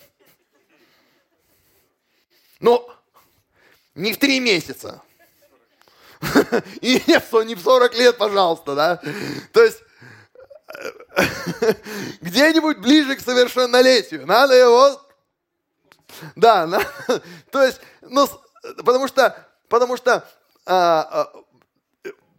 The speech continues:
пока у вас есть ребёнок, для меня тоже откровение, потому что я, ну, я,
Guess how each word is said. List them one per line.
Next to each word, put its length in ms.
пока 380
у 40
вас 220
есть 200
ребёнок, 340
для 80
меня 160
тоже 240
откровение, 580
потому 280
что 140
я, 300
ну, 220
я, 160